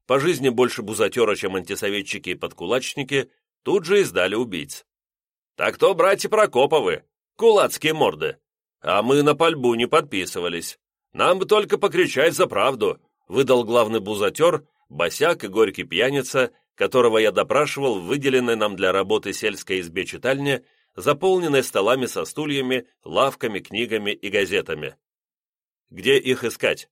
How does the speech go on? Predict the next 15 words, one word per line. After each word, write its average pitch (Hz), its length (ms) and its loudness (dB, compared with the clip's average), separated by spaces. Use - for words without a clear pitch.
спросил 90 500 -4
я. 78 240 -4
"Так 87 180 0
все 151 240 4
знают. 151 440 2
На 95 200 -2
ближних 156 560 2
болотах 131 560 2
они 135 180 0
хоронятся, 92 880 0
а 175 80 2
там 208 260 0
искать 170 320 0
пользы 139 380 0
нет. 147 320 -2